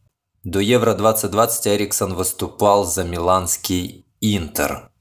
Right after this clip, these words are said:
который после всего этого, что произошло на Евро, решил расторгнуть контракт с футболистом.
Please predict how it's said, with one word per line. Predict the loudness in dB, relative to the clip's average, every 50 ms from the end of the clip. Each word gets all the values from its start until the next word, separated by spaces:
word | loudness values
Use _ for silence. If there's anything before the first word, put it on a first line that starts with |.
| _ _ _ _ _ _ _ _
который | -2 -2 0 2 2 4 4 4 2 0
после | 2 2 2 2 2 0 -2 -4 -2
всего | -2 -4 -4 -2 -2 -2 -2 -2 -4 -6 -6 -4
этого, | -2 -2 -2 -2 -4 -4 -4
что | -6 -4 -4 -6
произошло | -4 -2 -4 -4 -2 -2 -2 -2 -2 -2 -2 -2 -2 -2
на | -2 -4
Евро, | -2 2 2 2 2 4 2 0 0 -2 -6 -10 -16 _
решил | -8 -4 -4 -2 -4 0 2 2 2 2 2 -4 -4 -2
расторгнуть | 0 2 2 2 0 0 2 2 2 2 2 -2 -6 -6 -6 -4
контракт | -4 -4 -4 -2 -2 0 0 -2 -2 -6
с | -6 -6
футболистом. | -6 -6 -2 0 0 0 0 -2 -2 -2 -2 -4 -6 -6 -10 -16